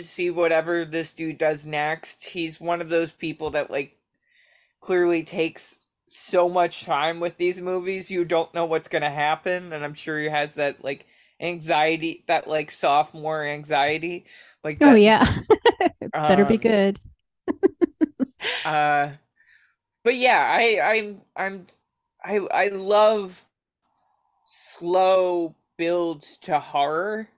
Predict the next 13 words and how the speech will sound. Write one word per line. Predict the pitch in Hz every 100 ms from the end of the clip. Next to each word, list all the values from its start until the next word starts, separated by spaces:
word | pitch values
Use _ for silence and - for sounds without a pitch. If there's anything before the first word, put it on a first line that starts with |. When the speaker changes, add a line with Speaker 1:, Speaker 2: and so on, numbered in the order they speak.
| _
Speaker 1:
and | 156 160
spookiness, | 151 - - 165 156 151 143 143 - - - -
and | 165
I've | 165 170
realized | 220 214 196 190
that | 170 156
that's | 170 170 -
what | 170 165 -
I | 156
like | 151 131 143 156 156 - - - _ _ _ _ _ _ _ _ 139
out | 151 160
of, | 151 151 151 151 - -
uh, | 143 143 143 139